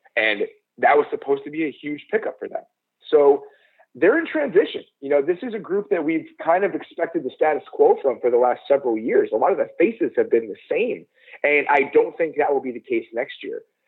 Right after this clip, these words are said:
And even beyond the personnel, you move into the coaching staff. Uh, who's gonna call plays for this team next year? I would assume that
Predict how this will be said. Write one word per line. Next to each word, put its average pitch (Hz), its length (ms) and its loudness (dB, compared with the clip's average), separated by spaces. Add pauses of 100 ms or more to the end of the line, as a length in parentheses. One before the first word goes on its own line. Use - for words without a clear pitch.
And 147 260 0 (160)
even 226 220 -8
beyond 160 300 0
the 147 60 -6
personnel, 120 800 -4 (240)
you 143 100 -2
move 147 340 2 (140)
into 139 260 0
the 92 80 -6
coaching - 440 0
staff. 98 300 0 (540)
Uh, - 100 -4 (140)
who's 240 200 0
gonna 311 160 -2
call - 260 0
plays - 260 2
for 139 60 -10
this 110 220 -6
team 98 160 -16
next - 200 -20
year? - 140 -10 (460)
I 117 140 6
would 294 120 0
assume 131 720 -6 (420)
that 127 380 2